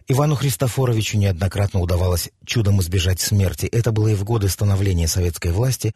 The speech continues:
и на войне, но самым тяжелым был эпизод, связанный с неудачами Харьковской операции, вину за которую Сталин целиком возложил на Баграмяна.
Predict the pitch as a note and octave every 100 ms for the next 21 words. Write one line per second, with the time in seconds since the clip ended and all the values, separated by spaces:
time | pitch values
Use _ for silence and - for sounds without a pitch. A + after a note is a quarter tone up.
0 | _ A#2 G#2+ G#2 G#2+ A#2 C3 B2+ A2 G#2
1 | - A#2+ A2 F#2+ A2 F#2 G2+ F#2 F2+ F2+
2 | F2 - F#2+ A#2+ A#2+ - - - G2+ G#2
3 | F#2+ F#2 E2+ G2 F2+ G#2 A2 F#2+ G2 -
4 | - G2+ - F2+ - F#2+ - G2+ F2+ F#2
5 | E2+ - D#2 D2+ F2+ G2+ - E2 F#2 F2+
6 | E2+ - A2+ A2+ F#2 - - - - F#2+
7 | F2 A2 F#2 D#2 E2 D#2 F2+ D#2+ D#2 D#2
8 | D#2+ D2+ C#2